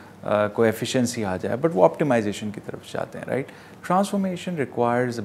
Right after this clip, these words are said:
bigger courage because you are disrupting something, you are coming up with some business model which revolves around digital,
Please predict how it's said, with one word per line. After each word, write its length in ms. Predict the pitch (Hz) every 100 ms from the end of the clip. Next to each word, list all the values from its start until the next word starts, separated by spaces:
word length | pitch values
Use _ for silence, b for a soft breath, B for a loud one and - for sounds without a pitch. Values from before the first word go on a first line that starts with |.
| 101
bigger 180 | 107 107 -
courage 420 | 95 95 95 - - - B B B B
because 240 | 123 127 113
you 60 | 113
are 40 | 104
disrupting 500 | 101 101 98 107 107 -
something, 400 | 95 95 98 101
you 40 | 107
are 60 | 107
coming 280 | 113 113 107 104
up 120 | 98
with 140 | 104 -
some 140 | 104
business 360 | 104 107 110 101 104
model 280 | 101 101 104 101
which 240 | 131 - - B B B -
revolves 460 | 117 104 120 131 117
around 360 | 101 104 107 104
digital, 500 | 101 101 - 101